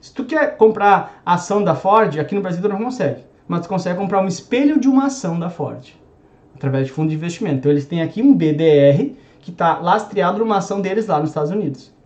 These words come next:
Acho que é Estados Unidos a Ford, né? Se eu não tenho quase certeza, tá? Mas é basicamente alguém de fora,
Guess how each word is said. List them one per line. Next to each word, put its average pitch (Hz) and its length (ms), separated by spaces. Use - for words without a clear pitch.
Acho 170 140
que 214 60
é - 20
Estados 208 240
Unidos 180 260
a 139 60
Ford, 127 320
né? 135 120
Se 139 100
eu 131 60
não 123 100
tenho 135 260
quase 151 220
certeza, 131 360
tá? 135 120
Mas 147 200
é 160 360
basicamente 185 600
alguém 202 240
de 220 40
fora, - 380